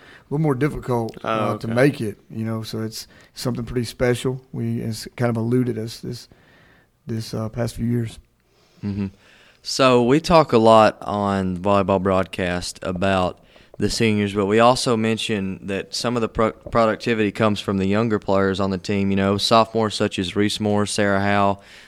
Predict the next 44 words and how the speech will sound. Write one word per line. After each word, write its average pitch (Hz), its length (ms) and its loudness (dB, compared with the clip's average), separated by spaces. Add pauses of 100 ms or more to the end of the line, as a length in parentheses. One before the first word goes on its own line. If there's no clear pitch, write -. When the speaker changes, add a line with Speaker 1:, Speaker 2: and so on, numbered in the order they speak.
Speaker 3:
Zarelli 101 360 0
Ozuna, 101 460 -2
they 110 200 2
put 127 200 0
in 113 140 2
a 101 80 2
lot 104 220 4
of 101 60 2
work 104 260 2
and 104 100 -2
they 104 80 0
record 104 360 2
a 98 40 0
lot 101 200 0
of 92 80 -10
points 113 280 -2
for - 140 -12
the 87 80 -8
team. 101 360 0 (400)
How 156 360 6
good 127 280 2
is 113 140 2
that 113 220 4
to 110 100 -4
know 110 300 0
that 90 320 -6 (240)
you 117 160 -2
will 113 80 -2
have 110 220 -4
these 104 160 -8
girls 107 380 -2
for 98 360 -4
two 113 180 -6
more 101 220 -4
years 98 260 -6
after 87 240 -10
this? - 480 -16 (400)
Speaker 1:
Yeah, 131 320 4
fir-, 151 320 2
first 156 340 6
I 139 40 6
wanna, 127 420 2 (100)
I 107 60 -4
wanna 117 400 2